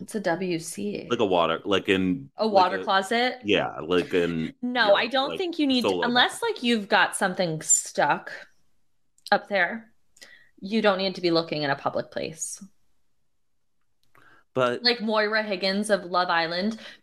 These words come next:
Speaker 1: just told the world that she had a tampon stuck in her vagina for months and had no idea.
Speaker 2: Is
Speaker 1: And
Speaker 2: that
Speaker 1: be very sick.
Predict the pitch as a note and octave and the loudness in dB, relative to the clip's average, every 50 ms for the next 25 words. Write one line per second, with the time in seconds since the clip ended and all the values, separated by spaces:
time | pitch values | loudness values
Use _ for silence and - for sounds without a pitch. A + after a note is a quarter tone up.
0 | - - G#3 F#3+ F#3+ - - _ - - - G#3 F#3+ F#3 F3+ F3+ E3+ E3+ E3+ E3 | 0 2 2 4 2 0 -8 _ -12 -2 0 2 2 2 0 -2 -4 -2 2 2
1 | D#3+ E3+ E3+ F3 F3 F3 - - - - F#3 F3 F3+ F3+ F3 F3 E3+ E3 E3 D3+ | 2 2 2 0 -2 -2 -2 -6 -4 -2 -2 0 0 2 2 2 2 2 2 0
2 | - - - - F#3 G3 B3+ C#4 A#3+ G3+ F#3+ - - F3+ - G3 F#3+ F#3+ F#3 F#3 | -2 -4 -6 -2 -2 0 2 2 2 2 2 0 -2 -2 -2 -2 -4 -4 -4 -2
3 | F3+ F3 E3+ F#3 G3 F#3+ - - E3+ E3+ E3+ E3+ E3 E3+ F3 E3+ F#3+ G3+ D#3 - | 2 2 2 2 2 0 0 0 2 2 0 -2 -6 -4 0 2 2 2 0 -4
4 | - - - F#3+ F3+ F3 E3+ E3 E3+ D#3+ E3+ E3+ E3+ F3+ E3+ E3+ F3 - _ _ | -8 -6 -4 -4 -4 -4 -4 -2 0 0 0 0 -2 -2 -2 -4 -4 -6 _ _
5 | _ _ _ _ - - A#2 G3 - B2 C3 - _ _ _ _ - F#3+ G3+ G3 | _ _ _ _ -6 -2 -2 0 4 2 2 2 _ _ _ _ -8 -4 -2 2
6 | F#3+ F#3 F3+ F3 - G3 F#3 F3+ - - | 4 4 2 2 0 -2 -2 -2 -4 -10